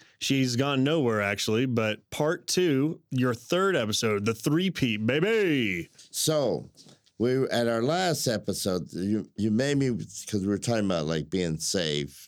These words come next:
Speaker 2: to share and talk. It is interesting that, 'cause in our last episode, if you were not listening, Caitlin says that she would rather be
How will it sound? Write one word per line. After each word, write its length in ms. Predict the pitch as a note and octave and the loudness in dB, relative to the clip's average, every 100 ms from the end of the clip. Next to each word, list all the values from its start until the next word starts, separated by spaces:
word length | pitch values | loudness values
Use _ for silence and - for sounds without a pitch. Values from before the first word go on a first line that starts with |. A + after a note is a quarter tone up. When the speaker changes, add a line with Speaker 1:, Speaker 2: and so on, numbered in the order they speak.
| - | -6
Speaker 2:
to 420 | F2 C#2 C2 C2 - _ _ _ | -4 -4 -6 -12 -16 _ _ _
share 540 | - - - G#2 E2+ D2 | -10 -4 -2 0 0 -2
and 200 | C#2+ C#2+ | -4 -6
talk. 300 | F2+ D2 - - - - _ _ | -6 -6 -10 -20 -20 -20 _ _
It 160 | G#2+ B2+ | -2 0
is 300 | C3+ G#2 - _ - | 0 -2 -6 _ -2
interesting 1120 | D#3 F3 D3 G#2+ F2+ - G2 F2+ F2 F#2 G2 - | 0 2 2 0 0 -2 0 2 0 -2 -6 -4
that, 460 | G2 E2+ F2 D#2 - _ _ _ _ _ _ _ - | 0 0 0 -2 -6 _ _ _ _ _ _ _ -2
'cause 200 | A2 G2+ | 0 2
in 80 | G#2+ | 2
our 120 | G2+ | 2
last 380 | A#2 D3 D3+ D3 | 2 2 0 0
episode, 580 | A#2+ G2+ E2 F#2 E2+ D#2+ | -2 -2 -2 0 2 0
if 160 | D#2+ | 0
you 120 | F#2 E2 | 0 2
were 120 | E2 | 2
not 300 | G#2 A2+ F#2 | 0 0 0
listening, 680 | G2+ F#2 - E2 C#2+ B1+ E2 - _ _ _ _ _ _ _ - | 0 0 -2 -2 -2 -4 -8 -14 _ _ _ _ _ _ _ -4
Caitlin 500 | C3 C3 A2+ G#2 F#2+ | -2 0 0 0 0
says 460 | - G2 F#2 E2 | 0 0 0 0
that 200 | F2+ D#2+ | 0 0
she 200 | D#2 - | 0 0
would 180 | F2+ E2 - - | 0 -2 -6 -2
rather 260 | G#2 G2 | 0 2
be 400 | F2+ F#2+ F2+ E2+ | 0 2 2 0